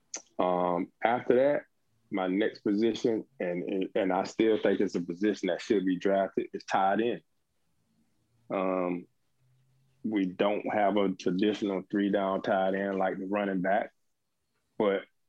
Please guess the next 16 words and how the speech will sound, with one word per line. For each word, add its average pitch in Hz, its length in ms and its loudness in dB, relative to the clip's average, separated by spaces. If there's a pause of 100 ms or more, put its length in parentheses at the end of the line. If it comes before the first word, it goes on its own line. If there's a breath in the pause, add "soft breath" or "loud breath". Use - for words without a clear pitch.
(140)
because 107 360 -2
we're 104 240 2
strong 107 680 0
in 95 100 -2 (120)
other 117 280 2
areas, 92 520 0 (240)
that's 120 220 -2
why 90 280 0
I - 20 -2
have 92 220 -2
tight 90 320 0
end 90 300 -4 (220)
down 85 360 0
the 80 60 -4
list 87 340 -2
some. 76 200 -6